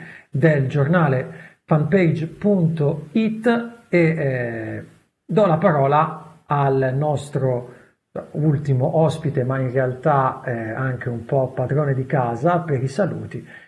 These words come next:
e, eh, quindi cedo eh, webcam e microfono a Diego Di Barletta, Eduv Executive di Badenoch and Clark, per i suoi saluti e una sua introduzione dell'argomento.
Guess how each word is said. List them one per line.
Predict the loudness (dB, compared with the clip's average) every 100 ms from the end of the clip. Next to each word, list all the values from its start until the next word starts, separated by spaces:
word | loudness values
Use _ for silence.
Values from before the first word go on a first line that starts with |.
| _ -4
e, | -2
eh, | -2 -2 -4
quindi | -4 -4 -6
cedo | 0 2 2 0 -4 -8 -16 _ -10
eh, | -8
webcam | -4 -2 -2 -4 -6 -6 -6 -6
e | -2
microfono | -2 -2 -8 -8 -8 -10 -18 -6
a | -2
Diego | 2 4 6
Di | 6
Barletta, | 4 4 0 -4 -6 -2
Eduv | 0 2 2 0
Executive | -2 -2 -2 -2 -2 0
di | 0 0
Badenoch | 2 2 0 0
and | -2 0
Clark, | 0 0 -2 -6 -6 -6
per | -4 -4 -2 -6 -8
i | -8
suoi | -8 -6 -4 -4 -4
saluti | -2 -2 -4 -4 -2
e |
una | -2 -2
sua | -4 -4
introduzione | -4 -6 -6 -4 -2
dell'argomento. | -2 -4 -2 -2 -2 -6 -6 -8